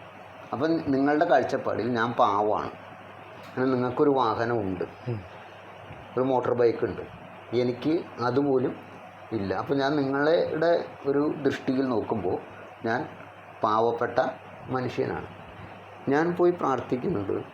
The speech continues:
Speaker 1: പ്രാർത്ഥിക്കുന്നു. അപ്പം നിങ്ങൾ ഓരോ വർഷവും നോക്കുകയാണ്, ഇയാൾ വണ്ടി വാങ്ങിച്ചിട്ടുണ്ടോ, വണ്ടി വാ-, വണ്ടി വാങ്ങിക്കുന്നില്ല.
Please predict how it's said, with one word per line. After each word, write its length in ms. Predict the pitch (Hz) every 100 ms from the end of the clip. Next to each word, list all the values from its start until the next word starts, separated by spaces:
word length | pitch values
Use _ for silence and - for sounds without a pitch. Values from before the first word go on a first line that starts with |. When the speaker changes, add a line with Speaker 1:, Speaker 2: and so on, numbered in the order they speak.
| - - - - - - - -
Speaker 1:
പ്രാർത്ഥിക്കുന്നു. 560 | 123 120 127 113 117 110 82 - -
അപ്പം 140 | 117
നിങ്ങൾ 400 | 147 139 156 175
ഓരോ 340 | 170 131 135 170
വർഷവും 360 | 156 - 147
നോക്കുകയാണ്, 500 | 143 120 127 110 98 107 - -
ഇയാൾ 240 | 113 117
വണ്ടി 280 | 120 113 107
വാങ്ങിച്ചിട്ടുണ്ടോ, 640 | 120 107 107 104 101 90 95
വണ്ടി 180 | 101
വാ-, 220 | 104 95 117
വണ്ടി 260 | 127 117
വാങ്ങിക്കുന്നില്ല. 680 | 123 107 98 95 95 90 -